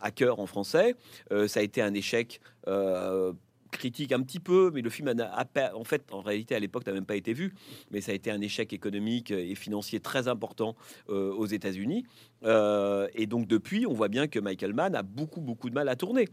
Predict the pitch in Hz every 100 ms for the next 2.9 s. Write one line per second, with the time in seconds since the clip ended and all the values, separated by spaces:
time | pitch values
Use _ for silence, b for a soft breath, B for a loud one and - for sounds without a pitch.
0 | _ 123 113 98 101 107 104 110 123 -
1 | 202 254 196 b b - 101 95 98 -
2 | 101 104 92 98 123 156 160 135 101